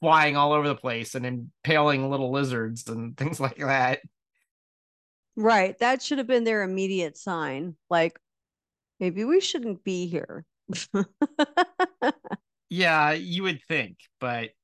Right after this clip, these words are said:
Speaker 1: you know, they, they stay for dinner. Aunt is in a wheelchair. They wheel her in and they make dinner. She tells them that the re-, refrigerator's broken, don't use it. So instead they have to chill the watermelon in a well out back.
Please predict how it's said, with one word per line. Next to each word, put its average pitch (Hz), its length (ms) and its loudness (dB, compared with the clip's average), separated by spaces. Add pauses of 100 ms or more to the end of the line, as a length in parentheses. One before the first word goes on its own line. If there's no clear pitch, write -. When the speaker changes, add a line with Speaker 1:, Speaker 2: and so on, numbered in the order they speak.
(160)
Speaker 1:
you 113 100 -12
know, 104 160 -10
they, 113 220 -6
they 120 160 -8
stay 147 280 0
for 170 120 -4
dinner. 135 540 2 (480)
Aunt 156 340 4
is 143 140 -2
in 151 100 2
a 151 60 2
wheelchair. 139 880 0 (260)
They 151 160 6
wheel 139 300 4
her 147 180 2
in 135 380 0
and 120 400 -6
they 139 160 2
make 135 260 0
dinner. 127 520 0 (320)
She - 120 -18
tells 147 220 2
them 135 120 -4
that 120 120 -8
the 120 140 -2
re-, 110 140 -10 (140)
refrigerator's 127 640 0
broken, 123 440 -2
don't 123 260 -2
use 120 240 -6
it. 120 220 -4 (120)
So - 140 -4
instead 131 340 0
they 123 120 2
have 120 160 0
to 113 420 -4
chill 127 360 2
the 120 100 0
watermelon 117 560 -2
in 104 120 -10
a 104 60 -6
well 156 540 4 (340)
out 107 240 -6
back. 139 480 -2